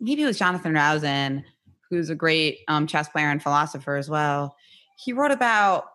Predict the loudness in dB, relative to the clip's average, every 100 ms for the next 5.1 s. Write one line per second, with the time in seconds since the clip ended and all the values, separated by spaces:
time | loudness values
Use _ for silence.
0 | -16 -8 -2 2 4 4 2 0 2 0
1 | -2 -2 2 2 2 2 -2 -8 _ _
2 | _ _ -4 0 2 2 -2 -6 -14 _
3 | -2 -2 -2 -2 0 0 -2 -10 _ _
4 | _ _ _ _ _ -6 -4 -4 0 -2
5 | -4